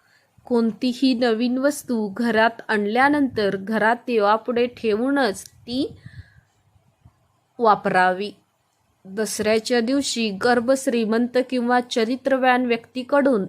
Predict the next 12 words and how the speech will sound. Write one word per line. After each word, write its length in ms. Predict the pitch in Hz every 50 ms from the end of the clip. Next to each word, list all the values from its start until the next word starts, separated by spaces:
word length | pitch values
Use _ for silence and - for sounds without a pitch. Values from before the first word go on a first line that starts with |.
| - -
आपट्याची 560 | 202 208 - - - 226 220 226 - - 262
पाने 460 | 254 - 254 240 208 190 208 220 247
घ्यावी 540 | 254 247 240 214 185 175 170 180 175 170 - - - _ _ _ _ _ _ _ _ _ _ _ _ _ _ _ _ _ -
आणि 440 | 208 226 240 240 240 226 214 214 202 -
चांदीच्या 640 | - 226 208 202 202 196 226 220 214 - 262 254
किंवा 420 | 254 - 262 262 269 277 254 214 196
पितळेच्या 680 | 196 - 233 - - 208 202 220 233 220 - 262 254
डबी 380 | 247 226 214 196 190 185 220 254
ठेवून 640 | 247 - - 262 269 269 254 240 214 208 202 208 190
देवाऱ्याजवळ 960 | 202 214 202 202 202 220 226 226 240 247 240 220 262 262 262 254 226 214 214
ठेवावीत 800 | 214 - - 226 196 190 180 175 170 175 185 196 190 190 - - _ -
आणि 260 | 196 208 208 226